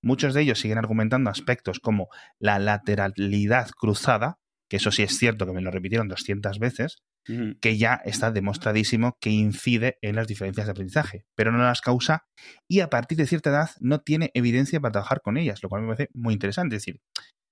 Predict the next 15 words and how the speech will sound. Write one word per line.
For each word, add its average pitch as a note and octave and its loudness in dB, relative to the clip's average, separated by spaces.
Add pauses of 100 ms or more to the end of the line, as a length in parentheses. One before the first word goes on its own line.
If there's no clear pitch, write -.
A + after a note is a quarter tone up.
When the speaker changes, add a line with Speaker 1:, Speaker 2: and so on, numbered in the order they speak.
(180)
Speaker 1:
que A#2+ 4
se A#2 2
están D3+ 0 (140)
un C3 0
poco B2 0 (300)
agarrando B2+ 2
a C3 6
un A#2+ 2
clavo, A#2+ 0 (400)
Speaker 2:
Sí. A#2 0 (160)
Speaker 1:
en G#2 2
cierto A2+ 0
sentido, G#2+ 0
para G#2+ 4
intentar G2 0